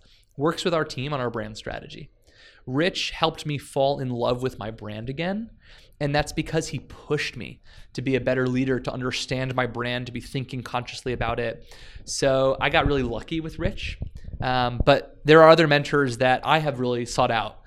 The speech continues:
and said, "Hey, can I talk to you about this?" And some of them, they wouldn't even realize I'd probably call them mentors.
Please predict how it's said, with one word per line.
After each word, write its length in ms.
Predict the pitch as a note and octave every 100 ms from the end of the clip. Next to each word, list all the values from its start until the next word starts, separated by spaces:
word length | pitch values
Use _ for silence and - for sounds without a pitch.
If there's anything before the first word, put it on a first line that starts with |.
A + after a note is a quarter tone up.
| - -
and 180 | C3 A#2+
said, 140 | C3
"Hey, 280 | C3 F3+ D#3
can 160 | C#3 D3
I 140 | C#3+
talk 240 | C#3 C3 -
to 80 |
you 100 | D3
about 220 | D#3+ G#2+ A#2
this?" 340 | G2+ - - - - _ - - - - _
And 120 | D3+ -
some 120 | G3
of 80 | G3+
them, 260 | F3+ D3+ D3+
they 260 | C#3 D#3
wouldn't 160 | E3+ E3
even 140 | C#3
realize 280 | C3+ C3+ A#2+
I'd 80 | B2
probably 200 | B2+ A#2
call 180 | - A2
them 100 | G2+
mentors. 460 | B2 - - -